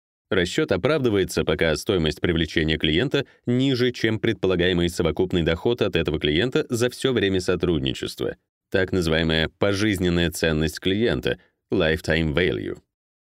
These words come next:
Но Даниэль Эк хочет, чтобы компания росла не только за счет оптимизации продукта. Он еще и намерен выводить Spotify на новые рынки. В две тысячи одиннадцатом году сервис запускается в Австрии, Бельгии и Швейцарии.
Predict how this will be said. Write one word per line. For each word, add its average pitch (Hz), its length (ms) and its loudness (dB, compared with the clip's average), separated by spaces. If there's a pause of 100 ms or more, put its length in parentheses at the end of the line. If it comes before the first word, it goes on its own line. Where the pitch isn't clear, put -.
(200)
Но 78 300 0
Даниэль 76 440 0
Эк 160 280 0
хочет, 170 480 -2
чтобы 139 280 0
компания 120 460 2
росла 110 380 0
не 110 160 2
только 120 400 0
за 98 120 2
счет 95 200 -2
оптимизации 85 680 0
продукта. 76 600 -2 (300)
Он 85 140 2
еще 82 200 2
и 92 40 2
намерен 85 420 2
выводить 85 440 0
Spotify 90 600 0
на 117 200 0
новые 80 380 2
рынки. 110 460 -2 (560)
В 87 100 -2
две 82 180 2
тысячи 180 300 -2
одиннадцатом 123 600 0
году 85 360 2
сервис 156 400 0
запускается 113 880 0 (140)
в 95 240 2
Австрии, 131 440 -2
Бельгии 73 640 0
и 117 160 2
Швейцарии. 98 800 -2